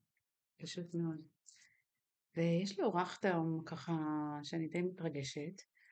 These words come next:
אני אספר לכם. אה, יש לי חבר שאמר, "תשמעי, את חייבת להכיר את רוני." אמרתי, "מה חייבת?" ואז אחרי כמה ימים, "תקשיבי, את מכירה את רוני מיפו?" אמרתי, "לא." "אבל זה, רגע, זה מישהי כבר אחרת שאמרת לי להכיר את רוני." אז אמרתי, "למה אני צריכה להכיר את רוני?"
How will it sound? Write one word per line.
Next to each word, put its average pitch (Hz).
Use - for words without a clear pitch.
אני 214
אספר 196
לכם. 139
אה, 196
יש 226
לי 330
חבר 196
שאמר, 208
"תשמעי, 226
את 196
חייבת 202
להכיר 175
את 170
רוני." 156
אמרתי, 180
"מה 170
חייבת?" 175
ואז 320
אחרי 226
כמה 220
ימים, 233
"תקשיבי, 440
את 262
מכירה 202
את 330
רוני 233
מיפו?" 208
אמרתי, 165
"לא." 143
"אבל 156
זה, 135
רגע, 220
זה 151
מישהי 185
כבר 202
אחרת 220
שאמרת 170
לי 165
להכיר 156
את 156
רוני." 151
אז 147
אמרתי, 165
"למה 170
אני 269
צריכה 254
להכיר 247
את 226
רוני?" 208